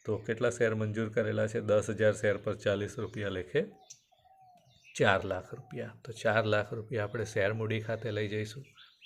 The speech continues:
ચાલો, ત્યારબાદ તે ઇક્વિટી શેર મંજૂરી ખાતે. મંજૂરીની રકમ જો એડવાન્સમાં મળી ગઈ હોય તો એ પણ અહીંયા લખાય. તો આપણે જોયું કે મંજૂરીની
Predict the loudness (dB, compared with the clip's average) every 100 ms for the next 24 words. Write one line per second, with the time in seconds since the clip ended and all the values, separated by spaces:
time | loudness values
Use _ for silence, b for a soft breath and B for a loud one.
0 | -20 -20 -20 b b b b b _ _
1 | _ _ _ _ _ _ -20 _ _ _
2 | _ _ _ _ _ -18 -16 -16 _ _
3 | -2 0 2 0 -2 -18 _ B B B
4 | B B _ 2 2 2 -4 0 0 0
5 | 4 6 6 2 -2 2 2 2 -2 -10
6 | -10 -12 -12 B B B B -4 -2 4
7 | 4 4 4 4 4 4 2 4 6 6
8 | 4 2 0 -2 0 2 2 2 2 0
9 | -2 -2 -4 0 0 0 0 0 -2 0
10 | -4 0 -2 0 0 2 0 0 -2 -2
11 | -4 0 0 0 -2